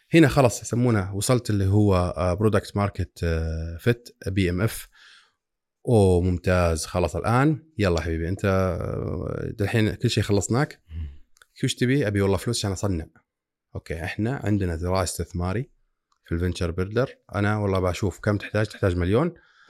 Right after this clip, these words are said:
Speaker 1: هذه مليون، يلا اطلع برا". اطلع برا من ال-، من ال-، هذه، فهمت شلون؟ حظ-، ال-، ال-، الفطام، زي الأم لما
Speaker 2: خلاص.
Speaker 1: كانت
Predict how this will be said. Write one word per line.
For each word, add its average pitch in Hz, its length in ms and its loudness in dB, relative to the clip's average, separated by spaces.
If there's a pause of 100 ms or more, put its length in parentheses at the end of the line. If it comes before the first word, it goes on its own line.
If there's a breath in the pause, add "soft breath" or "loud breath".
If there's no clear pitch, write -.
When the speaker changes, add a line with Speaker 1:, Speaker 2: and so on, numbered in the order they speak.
(160)
Speaker 1:
هذه 101 180 4
مليون، 127 560 2
يلا 80 240 -6 (840)
اطلع - 160 -4
برا". 85 260 -2 (680 loud breath)
اطلع 82 100 2
برا 107 260 6
من 104 160 6
ال-، 95 320 2
من 104 120 4
ال-، 98 220 4
هذه، 95 280 6
فهمت 95 340 2
شلون؟ 117 280 2
حظ-، 101 280 -2
ال-، 95 300 2
ال-، 101 180 0
الفطام، 101 600 0
زي 104 160 4
الأم 104 240 0
لما 110 120 2
Speaker 2:
خلاص. 110 140 2
Speaker 1:
كانت 110 360 2